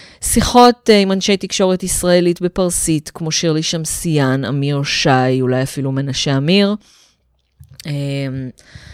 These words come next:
קרוס אובר עם הפודקאסט שרת התרבות של עידו קינן, שיתקיים כשהוא יעלה את עשרים הפרקים שהוא כבר הקליט.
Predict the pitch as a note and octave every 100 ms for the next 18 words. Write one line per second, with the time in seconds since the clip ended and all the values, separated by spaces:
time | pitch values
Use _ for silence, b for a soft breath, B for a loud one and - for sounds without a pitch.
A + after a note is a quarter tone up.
0 | B B B - E3 F3 D#3+ D3+ D3+ -
1 | D3+ C#3+ D#3 C#3 D3+ - E3+ C#3 C#3+ C#3
2 | C#3 C3+ C#3+ D#3 C3+ C3 C3+ - B2 B2+
3 | F#3+ A#3 A3+ A3+ A3+ G#3+ - D3+ C#3 -
4 | C#3+ C#3 C#3 - D3 C#3 - C#3+ - C3
5 | C3 C3 C#3 - C#3 C3+ - B2+ C3+ C3+
6 | - B2 - A#2+ A2+ B2 - A3 G#3+ G#3+
7 | A3 -